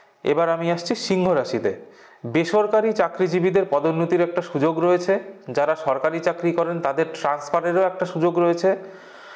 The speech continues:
অবৈধ সম্পর্কে জড়িয়ে পড়ার একটা সম্ভাবনা রয়েছে।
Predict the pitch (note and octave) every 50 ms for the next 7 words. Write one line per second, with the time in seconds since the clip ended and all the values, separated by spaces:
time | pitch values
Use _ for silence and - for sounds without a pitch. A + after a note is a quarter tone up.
0 | - - - - - - - - - - C#3+ D3 F#3 G3+ G#3 F#3+ A3 A3 G#3+ G3+
1 | F#3 F3+ E3+ E3 F#3+ F3+ G#3 F#3+ E3 D#3+ D#3 E3+ F3 E3+ F3 F3 F3 F3 F3 F3
2 | F3+ F3 - - C3+ C3+ C#3 D#3+ E3+ F3+ F#3 F#3 F3+ F#3 F#3 F3+ F3 - - -